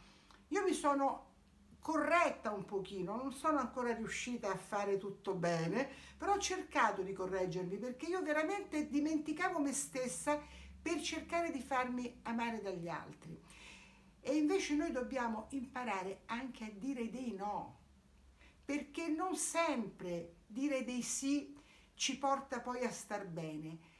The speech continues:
E allora, siccome, ehm,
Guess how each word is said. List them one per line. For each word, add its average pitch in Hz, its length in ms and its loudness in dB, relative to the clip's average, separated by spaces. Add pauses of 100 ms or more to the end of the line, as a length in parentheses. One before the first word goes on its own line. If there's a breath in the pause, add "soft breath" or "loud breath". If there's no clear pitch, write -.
(180 loud breath)
E - 120 4
allora, 285 600 6
siccome, 294 800 0 (360 loud breath)
ehm, 226 720 -4